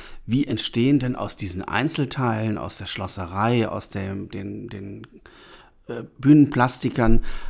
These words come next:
aus den Gemälden im Mahlsaal, wie entstehen denn da Bühnenbilder?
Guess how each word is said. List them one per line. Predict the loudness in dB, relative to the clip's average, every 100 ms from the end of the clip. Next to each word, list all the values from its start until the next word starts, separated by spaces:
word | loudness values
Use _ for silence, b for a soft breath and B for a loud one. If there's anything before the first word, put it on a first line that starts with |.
| B
aus | -6 -4 -2
den | -2 0 -2 -4
Gemälden | -2 0 2 4 4 6 4
im | 2 0
Mahlsaal, | 0 -2 -2 -4 -2
wie | -2 -2
entstehen | -4 -2 0 0 0
denn | -4
da | -6 -8
Bühnenbilder? | -10 -2 0 2 2 2 2 2 0